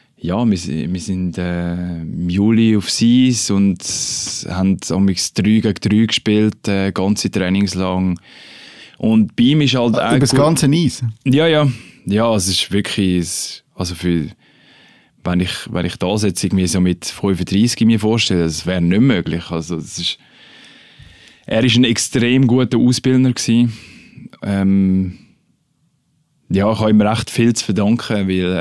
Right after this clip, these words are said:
Speaker 1: es, also es ist, ich bin damals eben auch so in einer jungen Gruppe gsi, also mit Berci, Lem, Bühler, ähm, Stancescu und wie sie, wer ich alles noch vergessen habe.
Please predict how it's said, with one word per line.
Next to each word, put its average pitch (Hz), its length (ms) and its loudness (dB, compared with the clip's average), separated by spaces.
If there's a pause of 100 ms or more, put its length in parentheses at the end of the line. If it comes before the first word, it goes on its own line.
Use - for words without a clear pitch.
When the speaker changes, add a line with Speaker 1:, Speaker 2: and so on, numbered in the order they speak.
Speaker 1:
es, - 460 -10
also - 320 -12
es 87 200 -8
ist, - 200 -4
ich 95 100 -12
bin 95 140 -6
damals 98 580 -2
eben 98 160 -6
auch 95 200 -4
so 95 140 -8
in 92 140 -4
einer 92 120 -2
jungen 92 280 -2
Gruppe 98 320 -6
gsi, - 180 -8
also 95 180 -4
mit 90 200 -4 (680)
Berci, 101 600 0
Lem, 92 840 0 (100)
Bühler, 92 720 0 (220)
ähm, 82 520 -4 (880)
Stancescu 87 1080 -6
und 82 260 -6 (440)
wie 85 140 -8
sie, 82 260 -6
wer 90 160 -4
ich 92 100 0
alles 87 260 -2
noch 90 120 -4
vergessen 87 460 -6
habe. 87 160 -2